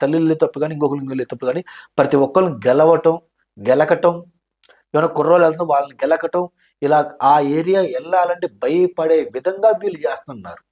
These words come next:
నిజంగా వీళ్ళు జగన్మోహన్ రెడ్డి గారు అన్నట్టు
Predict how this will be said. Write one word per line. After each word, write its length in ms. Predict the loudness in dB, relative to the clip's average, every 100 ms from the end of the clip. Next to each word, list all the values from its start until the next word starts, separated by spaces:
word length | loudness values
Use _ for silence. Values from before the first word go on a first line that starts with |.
| _ _ -20 -20 _ -2
నిజంగా 320 | 0 2 2 2
వీళ్ళు 260 | 2 4 4 2 -8 _ _ _ -20 _ -4
జగన్మోహన్ 420 | -2 2 4 4
రెడ్డి 140 | 2 2
గారు 80 | 0
అన్నట్టు 380 | -4 -12 -6